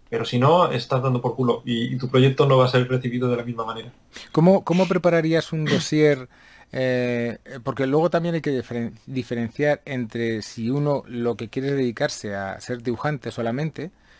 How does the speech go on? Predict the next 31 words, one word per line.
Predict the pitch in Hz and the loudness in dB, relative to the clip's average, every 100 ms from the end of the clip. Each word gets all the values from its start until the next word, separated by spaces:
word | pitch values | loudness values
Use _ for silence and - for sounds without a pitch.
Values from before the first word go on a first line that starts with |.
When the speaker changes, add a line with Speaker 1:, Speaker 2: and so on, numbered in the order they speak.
| 170 165 - | -4 -4 -4
Speaker 2:
que | 117 | -6
eso | - 123 | 0 2
es | 165 | 2
más | 123 113 | 2 -2
difícil | 117 147 - 117 | -4 -4 -4 -6
actualmente, | 113 - 110 120 147 123 | -6 -6 -6 -6 -6 -8
porque | 104 107 113 107 | -10 -12 -8 -8
salvo | - 110 110 107 107 | -6 -4 -4 -4 -4
ciertas | - 113 123 127 | -8 -8 -8 -8
editoriales, | 117 117 120 117 117 - - | -8 -6 -4 -4 -4 -8 -18
eh, | 113 101 76 95 | -16 -14 -14 -14
sobre | 110 104 | -10 -6
todo | 123 | -2
americanas, | 123 120 113 143 123 | -2 -2 -4 -4 -4
que | - 104 | -8 -8
buscan | 107 - 113 | -8 -6 -4
cantera | 107 110 104 120 | -4 -6 -6 -4
de | 113 | -4
dibujantes | 110 107 131 117 | -4 -6 -8 -10
para | - 104 | -8 -8
dibujar | 98 101 120 113 | -8 -8 -6 -6
sus | 117 | -8
personajes, | - 110 123 123 123 165 - - - - - | -10 -12 -8 -10 -8 -10 -10 -16 -20 -14 -4
Speaker 1:
Ujú. | 131 123 | 0 2
Speaker 2:
lo | 123 | 0
normal | 117 113 123 143 | 0 0 0 0
es | 151 | -2
que, | - 143 131 - _ _ | -2 -2 -2 -6 _ _
eh, | 113 110 | -8 -4
vayan, | 117 131 127 123 127 117 | -4 -2 -2 -6 -10 -14
quieran | - 131 135 127 120 | -6 -4 -2 -2 -4